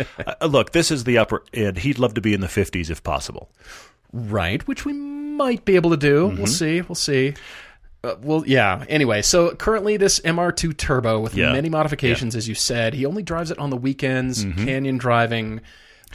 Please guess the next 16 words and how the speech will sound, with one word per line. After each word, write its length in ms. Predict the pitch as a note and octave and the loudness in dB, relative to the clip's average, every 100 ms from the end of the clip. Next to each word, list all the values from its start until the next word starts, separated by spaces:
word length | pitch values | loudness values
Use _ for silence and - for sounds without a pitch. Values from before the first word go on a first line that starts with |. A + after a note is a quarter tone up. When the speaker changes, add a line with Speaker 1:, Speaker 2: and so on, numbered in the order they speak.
| - | -8
Speaker 2:
bought 200 | A2+ B2+ | -2 0
it 60 | D3+ | 0
with 140 | D3 | 0
his 120 | D#3 D3 | 0 2
own 180 | D3 C3+ | 2 2
money. 500 | A2+ G#2 G#2 G2 A2+ | 0 -2 -4 -8 0
Speaker 1:
What 160 | B2+ D3 | 4 4
I 120 | F#3 | 2
find 260 | - G3+ | 0 -6
interesting 340 | A#2+ - B2 G#2 | -6 -6 -4 -4
is 120 | F#2 | -2
his 160 | F#2 E2 | -4 -2
daily. 480 | C3 G3 A#2+ - - - - | 0 0 -6 -10 -20 -20 -10
Speaker 2:
Yeah. 500 | A#2 G#2+ B2 D#3 A2 | -2 0 2 2 4
Speaker 1:
His 180 | B2+ G2+ | 4 4
daily, 560 | A2+ C#3 F3 F#2+ F2 | 4 4 4 2 0